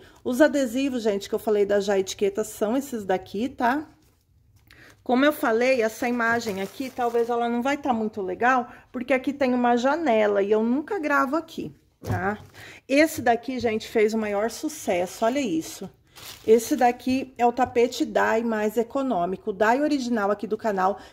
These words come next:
tem o bico Érica, que é bem maior, tá? Então, vou deixar aí abaixo, tapete dai.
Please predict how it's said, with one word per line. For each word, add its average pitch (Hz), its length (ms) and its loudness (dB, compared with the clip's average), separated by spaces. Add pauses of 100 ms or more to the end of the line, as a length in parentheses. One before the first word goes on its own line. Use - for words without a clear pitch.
(100)
tem 220 220 2
o 226 40 2
bico 233 300 -2
Érica, 208 360 2
que 214 120 -8
é 208 60 0
bem 190 180 -4
maior, 202 500 0
tá? 175 220 -6
Então, 190 320 -4
vou 185 140 -4
deixar 196 320 2
aí 175 140 2
abaixo, 185 500 -2 (320)
tapete 220 580 2
dai. 185 440 -2